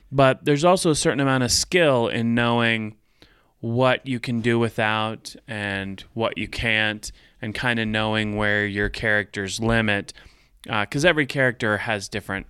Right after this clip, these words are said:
abilities and things like that. So it's not like you're all starting with the same guy with the same stuff.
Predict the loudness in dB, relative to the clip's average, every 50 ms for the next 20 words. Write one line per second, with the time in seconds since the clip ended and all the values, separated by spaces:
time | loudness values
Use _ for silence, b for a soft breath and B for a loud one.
0 | -14 -12 -8 -6 -6 -6 -6 -8 -8 -8 -8 -8 -10 -12 -12 -14 -14 -14 -12 -12
1 | -12 -12 -10 -8 -8 -8 -8 -8 -8 -8 -8 -6 -4 -4 -4 -2 -2 -4 -4 -4
2 | -2 -2 -2 -2 -4 -4 -4 -4 -4 -4 -4 -4 -6 -6 -6 -4 -2 0 2 2
3 | 2 2 2 2 2 2 2 0 -4 -8 -6 -6 -4 -4 -6 -6 -8 -8 -4 -4
4 | -2 -2 -2 -6 -8 -10 -16